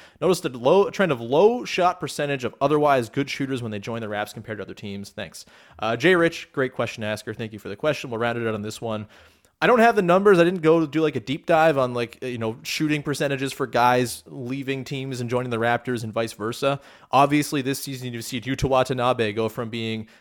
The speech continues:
kind of a frustratingly inconsistent three-point shooter th-, with the Raptors to being, like, one of the best three-point shooters in the league with the Nets. It's dropped off a little since Kevin Durant left because those, those shots that he was getting were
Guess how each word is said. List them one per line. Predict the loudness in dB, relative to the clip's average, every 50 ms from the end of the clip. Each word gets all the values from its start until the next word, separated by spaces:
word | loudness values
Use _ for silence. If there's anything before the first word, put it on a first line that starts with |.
| _
kind | -8 -4 -2 0 2
of | 0 2 2
a | 2 2 2 2
frustratingly | 0 -2 0 0 0 0 2 2 0 0 0 0 -2 -2 -2 -2 -2
inconsistent | -2 -4 -6 -6 -6 -6 -6 -6 -6 -6 -8 -8
three-point | -8 -10 -10 -8 -6 -6 -6
shooter | -6 -6 -4 -4 -4
th-, | -4 -4 -6
with | -6 -6 -6
the | -4 0
Raptors | 0 0 0 0 -2 -4 -6 -6
to | -8 -6
being, | -4 -4 -4 -2 -2
like, | -2 -4 -2 -2
one | 0 0 0
of | 2 2
the | 0 2
best | 4 2 2 2 0
three-point | -4 -6 -4 -2 -2 -4 -4 -4
shooters | -6 -6 -6 -6 -6 -6
in |
the | -6 -4
league | -4 -2 -2 -2
with | -4 -4
the | -4 -2
Nets. | 0 2 2 2 0 -4 -8 -10 -12 -16 -20 -20 _ _ _ _ _ _ _ _
It's | -10 -10 -8 -4
dropped | 2 6 6 6 6 4
off | 2 2 2 2
a | 0
little | -2 -2 -2 -4
since | -6 -8 -12 -6
Kevin | -4 -4 -4 -4 -4
Durant | -6 -4 -2 -2 -2 -2
left | -2 -2 -2 -2 -4 _
because | -20 -16 -14 -12 -12 -12 -12 -10
those, | -8 -8 -6 -8 -6 -6
those | -4 -2 0
shots | 2 4 4 4 4 2 -2
that | -4 -4
he | -4 -4
was | -4 -2
getting | 0 0 2 2 0 -2 -2
were | -2 0 0 0 0 -2